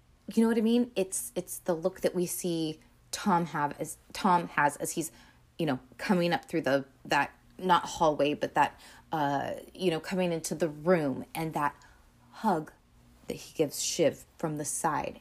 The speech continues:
And it's the shiver that you can see go down her spine. It's the sharpness. It's the, uh, jagged knife that her face turns into immediately.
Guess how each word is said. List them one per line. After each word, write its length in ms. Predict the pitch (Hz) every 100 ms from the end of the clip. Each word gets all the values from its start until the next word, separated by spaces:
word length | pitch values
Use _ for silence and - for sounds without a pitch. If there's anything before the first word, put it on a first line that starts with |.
| -
And 240 | 160 156
it's 220 | - - -
the 180 | -
shiver 580 | 147 - - 208 170 151 -
that 100 | -
you 100 | 165
can 260 | - 147
see 360 | - - 226 190
go 160 | 175
down 200 | 151 139
her 120 | 143 151
spine. 480 | - 160 139 - - - - - - -
It's 240 | 180 -
the 340 | - 165 156 - - _ - _ _ _ _ -
sharpness. 880 | - - 190 190 - 165 - - - - - -
It's 220 | 180 -
the, 380 | - 151 143 - -
uh, 300 | 151 156 151 165
jagged 560 | - 165 170 175 147
knife 400 | 165 160 151 - -
that 180 | 151 -
her 160 | 156 - - -
face 360 | 160 151 -
turns 400 | - - 151 143
into 500 | - 151 - 151 123 - - _ _ -
immediately. 880 | 170 165 170 156 147 - - 131